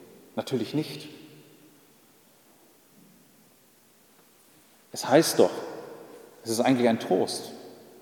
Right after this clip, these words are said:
bei all den Kämpfen, die du hast, bei all den Niederlagen, die du einstecken musst im Glauben, du wirst bis ans Ende durchgetragen.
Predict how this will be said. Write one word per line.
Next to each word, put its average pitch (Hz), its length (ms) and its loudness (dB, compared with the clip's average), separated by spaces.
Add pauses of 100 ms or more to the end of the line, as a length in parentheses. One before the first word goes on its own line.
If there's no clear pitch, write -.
bei - 80 4
all 202 160 8
den 180 180 8
Kämpfen, 190 400 0
die 113 120 2
du 90 140 2
hast, - 540 -8
bei 135 140 10
all 202 200 8
den 165 220 6
Niederlagen, 120 540 10
die 110 180 0
du 156 80 -2 (880)
einstecken 127 520 4
musst - 280 -8
im 110 100 -2
Glauben, 90 320 4 (1400)
du 110 160 -2
wirst 117 180 2
bis 151 140 0
ans 135 160 -2
Ende 117 200 -2
durchgetragen. - 580 -2